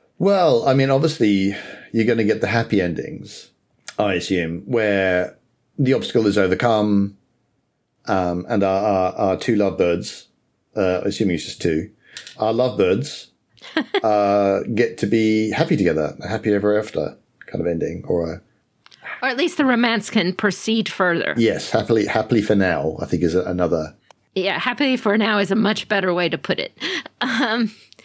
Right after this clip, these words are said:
Speaker 2: y-, yeah, 'cause it doesn't mean that it's the end of the romance. An end to this arc of a romance doesn't mean it's the end of the,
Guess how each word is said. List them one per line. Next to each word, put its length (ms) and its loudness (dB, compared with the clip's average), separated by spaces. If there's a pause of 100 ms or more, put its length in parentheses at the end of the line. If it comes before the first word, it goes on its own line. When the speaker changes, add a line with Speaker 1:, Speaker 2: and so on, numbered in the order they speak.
(360)
Speaker 2:
y-, 260 -10
yeah, 220 -4
'cause 240 -2
it 80 0
doesn't 320 -2
mean 220 0
that 180 0
it's 240 -4
the 180 0
end 160 0
of 120 0
the 160 0
romance. 720 -4
An 140 0
end 220 0
to 320 -2
this 300 -2
arc 180 -2
of 140 -2
a 40 0
romance 380 -2
doesn't 260 -2
mean 160 0
it's 180 -4
the 140 -10
end 220 -2
of 200 -4
the, 260 -2